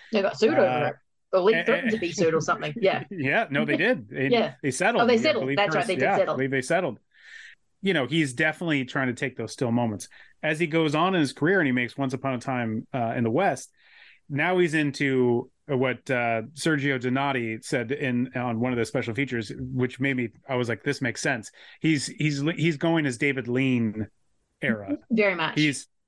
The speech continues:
Speaker 2: and he's leaning, which I had a different director in mind, but as soon as he said David Lean, I was like, "Yes." 'Cause I'm like, he starts to make epic movies and, uh, as of Good and Bad and the Ugly.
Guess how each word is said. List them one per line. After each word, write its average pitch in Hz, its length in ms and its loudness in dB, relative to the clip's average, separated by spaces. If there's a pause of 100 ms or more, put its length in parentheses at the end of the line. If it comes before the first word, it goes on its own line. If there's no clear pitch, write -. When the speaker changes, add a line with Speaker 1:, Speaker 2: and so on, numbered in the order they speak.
(320)
Speaker 2:
and 143 160 -2
he's 147 240 -2
leaning, 147 480 0
which 139 220 -4
I 175 140 2
had 208 100 0
a 170 60 2
different 147 240 -2
director 139 280 0
in 127 80 0
mind, 127 260 0
but 127 120 -4 (240)
as - 100 -10
soon 160 180 2
as 147 120 0
he 147 100 0
said 131 220 -2
David 123 240 -2
Lean, 127 280 0
I 131 140 -4
was 120 160 -2
like, 113 220 -4 (420)
"Yes." - 520 -6 (120)
'Cause 147 200 -2
I'm 156 120 -2
like, 151 160 0
he 185 100 -4
starts 247 280 0
to 196 60 -2
make 165 240 -2
epic 143 320 -4
movies 123 420 2
and, 113 220 2 (120)
uh, 135 200 0
as 123 240 -2
of 113 220 -6
Good 131 160 0
and 123 80 -2
Bad 113 120 0
and 110 80 -6
the 107 100 -2
Ugly. 101 340 -8